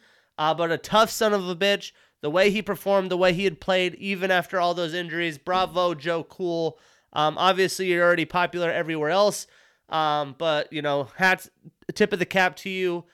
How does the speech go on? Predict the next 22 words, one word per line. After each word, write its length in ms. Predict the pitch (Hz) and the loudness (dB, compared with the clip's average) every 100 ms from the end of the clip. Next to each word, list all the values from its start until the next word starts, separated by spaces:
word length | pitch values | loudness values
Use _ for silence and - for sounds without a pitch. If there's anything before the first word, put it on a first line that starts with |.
| _ _ - | _ _ -4
Um, 480 | 170 151 143 135 - _ - | 2 4 4 0 -4 _ 2
round 300 | 175 190 190 | 6 6 4
of 100 | 175 | 0
applause 460 | 156 - 165 160 | -4 -2 0 0
on 120 | 165 151 | 0 -4
an 100 | 143 | -4
amazing 420 | 151 151 143 139 | -6 -6 -8 -14
season. 460 | - 143 117 110 104 _ _ _ _ _ _ _ _ _ _ - _ _ _ _ - | -14 -14 -14 -16 -20 _ _ _ _ _ _ _ _ _ _ -20 _ _ _ _ -8
And 140 | 180 | -4
because 320 | 196 214 247 | -2 2 4
of 120 | 240 220 | 4 2
this 160 | 233 | 2
amazing 460 | 233 226 226 214 220 | 4 4 4 2 -2
season, 440 | - 226 214 208 | -2 -4 -2 -4
Zach 360 | 139 196 233 - | 0 2 2 -2
Taylor 340 | 208 220 226 | -6 -4 -4
getting 340 | 165 202 233 226 | -2 -2 -2 0
an 80 | |
extension 560 | 196 - - 202 - 185 | -2 -2 -2 -2 -2 -4
for 280 | - 202 233 | -2 2 2
the 100 | 214 | 2
Bengals. 540 | 202 202 202 208 196 | 2 0 2 0 -2